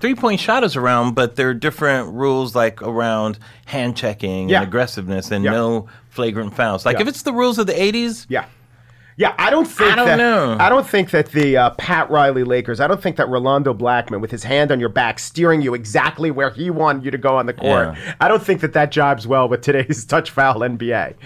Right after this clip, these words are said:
Speaker 1: Right.
Speaker 2: So you're right, and, and when Ethan
Speaker 1: 'Cause you're
Speaker 2: Rose
Speaker 1: gonna slow players down to a certain extent, right?
Speaker 2: And one thing, and this is a cousin to the what if, so the all-time greatest player,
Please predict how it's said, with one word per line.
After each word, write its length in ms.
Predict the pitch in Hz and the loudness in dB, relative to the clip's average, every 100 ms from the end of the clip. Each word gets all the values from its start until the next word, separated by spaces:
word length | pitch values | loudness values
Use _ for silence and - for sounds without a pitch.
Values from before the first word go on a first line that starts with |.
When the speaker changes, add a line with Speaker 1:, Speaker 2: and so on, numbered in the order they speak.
| - | 0
Speaker 1:
Right. 160 | 107 | 2
Speaker 2:
So 100 | 98 | 4
you're 160 | 190 262 | 4 4
right, 140 | 311 139 | 2 2
and, 240 | 185 180 | -2 0
and 140 | 190 170 | 0 2
when 120 | 185 | 0
Ethan 280 | 180 - 180 | 0 -2 2
Speaker 1:
'Cause 40 | |
you're 80 | 175 | 2
Speaker 2:
Rose 60 | 170 | 2
Speaker 1:
gonna 140 | 170 | 2
slow 400 | - - 156 156 | -2 -2 0 0
players 420 | - 131 107 98 | -2 -4 -4 -4
down 300 | - 104 101 | -2 -2 -2
to 60 | 90 | -4
a 20 | |
certain 300 | - 87 69 | -6 -8 -8
extent, 460 | 76 - 73 58 - - | -12 -12 -12 -12 -16 -12
right? 200 | 78 65 | -12 -6
Speaker 2:
And 140 | 151 151 | -2 0
one 140 | 233 | 0
thing, 280 | - 180 143 | 0 -2 0
and 280 | 151 139 120 | 0 0 0
this 160 | 160 | -4
is 80 | 120 | -4
a 40 | 123 | -4
cousin 380 | 151 196 151 135 | 0 0 0 -4
to 100 | 117 | -4
the 60 | |
what 200 | 113 110 | -4 -2
if, 220 | 104 101 - | -2 -6 -6
so 220 | 110 104 | -6 -4
the 100 | 117 | -2
all-time 400 | 120 120 127 120 | -2 0 -2 -2
greatest 320 | 117 113 113 | -2 -4 -6
player, 400 | - 123 123 131 | -4 -2 0 -2